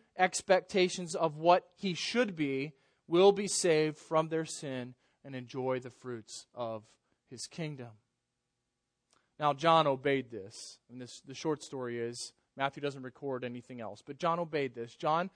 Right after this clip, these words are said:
received this word from the Lord, and he applied it to his life. He re-, renewed in his confidence because of the messianic prophecies that were being fulfilled, and he was blessed because he did not become offended or stumble over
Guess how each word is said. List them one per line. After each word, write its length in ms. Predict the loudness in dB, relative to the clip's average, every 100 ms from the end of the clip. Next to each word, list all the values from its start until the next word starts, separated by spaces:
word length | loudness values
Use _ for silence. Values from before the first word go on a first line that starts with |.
| _ _ _
received 480 | -14 -8 -4 -2 -2
this 200 | -4 -2
word 200 | 0 0
from 120 | -2
the 80 | -10
Lord, 320 | -4 -2 -2 -6 _ _ -6
and 160 | -4
he 100 | 0
applied 380 | 0 2 2 2
it 100 | 2
to 80 | -4
his 160 | -6
life. 320 | -2 -2 -2 -6 _ _
He 160 | -10 -8
re-, 220 | -8 -10 _
renewed 420 | -12 -6 0 2 2
in 80 |
his 140 | 0 -4
confidence 560 | 0 0 0 -4 -12
because 400 | -14 -8 -2 -2
of 80 | -4
the 60 | -8
messianic 500 | -8 -6 -6 -6 -8 _ _ 0
prophecies 500 | 2 2 -2 -10 -10
that 80 | -10
were 80 |
being 200 | -8 -12
fulfilled, 480 | -12 -12 -6 -6 -6 _ _ _ _
and 180 | -2 -2
he 160 | -2 -2
was 220 | -2 -4
blessed 480 | 4 4 4 0 -6
because 380 | -4 0 -2
he 100 | -4
did 240 | -6 -4 -2
not 340 | 0 0 -2 _ _ _
become 340 | -16 -8 -6 -6
offended 560 | -4 0 2 2 -2 -2
or 160 | -8
stumble 500 | -8 2 4 4 0 2
over 540 | 2 2 -2 -10 -12